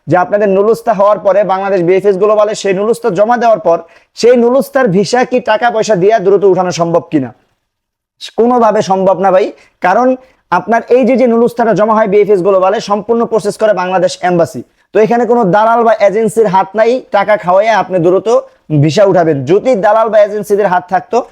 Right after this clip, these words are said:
অবশ্যই এতদিন কোনো না কোনো একটা মাধ্যম আপনারা পাইতেন, দালাল ধরে পঞ্চাশ, পঞ্চাশ হাজার দিলেই আপনারা ভিসা পেয়ে যেতেন। কিন্তু এরকম কোনো অপশন এখন ইতালিতে বা কোনো জায়গায় নাই,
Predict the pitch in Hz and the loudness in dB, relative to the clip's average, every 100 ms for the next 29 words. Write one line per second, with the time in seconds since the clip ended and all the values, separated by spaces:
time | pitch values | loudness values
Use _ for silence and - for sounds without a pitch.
0 | _ _ 190 240 233 - 226 240 202 202 | _ _ 0 2 -2 -2 0 2 0 0
1 | 214 226 208 208 208 202 196 190 190 180 | 0 0 0 0 0 0 -2 -2 -2 -2
2 | 156 190 185 196 190 185 175 233 240 _ | -2 -2 -2 -2 0 -2 -2 -6 -6 _
3 | - 156 190 202 175 196 185 190 196 - | -4 0 0 2 2 0 0 -2 -4 -4
4 | 175 190 185 190 185 175 226 202 185 185 | -4 -2 0 0 2 2 2 0 0 0
5 | 151 156 180 180 156 127 117 _ - _ | 0 0 0 0 -2 -6 -14 _ -20 _
6 | 170 202 214 226 208 214 202 - 240 208 | 0 2 2 0 0 0 0 -2 -2 -2
7 | 220 220 190 214 196 233 208 185 180 165 | -2 -4 -2 0 0 0 0 -2 -2 0
8 | 175 208 180 170 | 2 0 0 -2